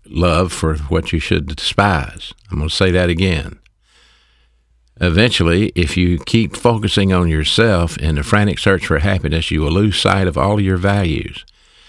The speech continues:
And you will eventually reverse your values until you exchange wrong for right and what you should love for what you should despise. That's dead-end living,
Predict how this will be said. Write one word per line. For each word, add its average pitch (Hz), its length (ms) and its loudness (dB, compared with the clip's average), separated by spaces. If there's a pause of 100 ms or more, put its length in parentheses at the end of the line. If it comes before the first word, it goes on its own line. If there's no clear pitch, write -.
(280)
And 82 160 2
you 113 140 6
will 107 140 4
eventually 113 500 2
reverse 95 600 4
your 92 180 2
values 85 600 0
until 98 300 0
you 98 160 2
exchange 104 560 0
wrong 104 380 2
for 127 160 -2
right 82 360 0 (800)
and 76 120 0
what 85 220 0
you 87 60 0
should - 300 0
love 76 380 0
for - 160 -6
what 80 240 -2
you - 40 -2
should 73 220 -4
despise. - 760 -6 (840)
That's - 220 -2
dead-end 90 500 2
living, 82 460 -2